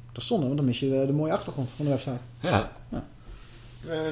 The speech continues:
Speaker 2: mensen doen zichzelf graag tekort, hè?
Speaker 1: Ja, ja. Ja, ik ben nooit van de tablet geweest. Eh, en ja, nu kan ik het niet meer gebruiken door mijn, mijn handicap. Maar toen, toen ik dat nog wel kon zien, ik had er helemaal niks mee. Ik heb, was, dan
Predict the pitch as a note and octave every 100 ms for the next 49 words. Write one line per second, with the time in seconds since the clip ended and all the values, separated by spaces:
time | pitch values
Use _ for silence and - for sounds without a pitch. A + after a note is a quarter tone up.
0 | C3+ D#3 B2+ D#3 A#2 B2+ C#3 A#2 C#3 A#2+
1 | - C#3+ B2+ F2 D#2+ - - - - -
2 | - - - - - - - - - -
3 | - - - C4 A#3 A3+ A3 C#3 - -
4 | - - - - - A3 A3+ A3 C4+ C4
5 | G#3+ - G3 D#3+ D3+ D#3 C#3 B2 - D#3
6 | C#3 C3+ D#3 D#3+ F3 F3+ F#3 D#3 D3+ C3+
7 | C3+ C3+ D3 C#3+ C#3 C3+ C3+ C#3+ D#3 E3+
8 | C3+ C3 D3 - - - - G3+ F3 E3+
9 | G3 F3 F3 F#3 G#3+ A#3 C#3+ C#3+ C#3+ E3
10 | D3+ D3 C#3+ A3+ A3+ D#3+ D3+ D3 D#3 D3+
11 | - E3